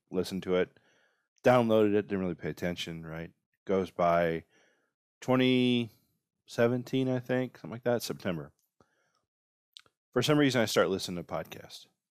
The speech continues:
and I listen to one that is entrepreneur, right? It was, um, EntreLeadership,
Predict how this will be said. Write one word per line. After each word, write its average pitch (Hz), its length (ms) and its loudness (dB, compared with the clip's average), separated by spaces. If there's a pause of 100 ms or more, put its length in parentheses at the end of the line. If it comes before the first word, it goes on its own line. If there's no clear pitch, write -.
(140)
and 95 180 -4
I 95 40 -2
listen 95 300 -4
to 98 120 -6
one 92 400 -2
that 87 260 -2
is 85 760 -10 (880)
entrepreneur, 110 880 0
right? 151 300 -2 (100)
It 92 160 -8
was, 101 200 -6
um, 87 520 -2 (140)
EntreLeadership, 107 1040 0